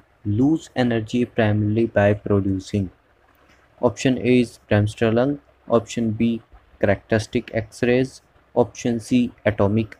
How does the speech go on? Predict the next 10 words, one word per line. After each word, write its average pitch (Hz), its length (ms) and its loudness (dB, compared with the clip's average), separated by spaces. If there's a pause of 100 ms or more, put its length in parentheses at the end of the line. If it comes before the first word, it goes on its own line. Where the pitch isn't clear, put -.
ionization, 104 880 -2 (400)
option 110 500 -2
D 127 320 -2 (460)
photoelectrons. 107 1400 -4 (1040)
So 117 340 4
the 107 200 6
right 123 220 4
answer 131 440 0
is 117 340 -2 (220)
basically 107 680 -2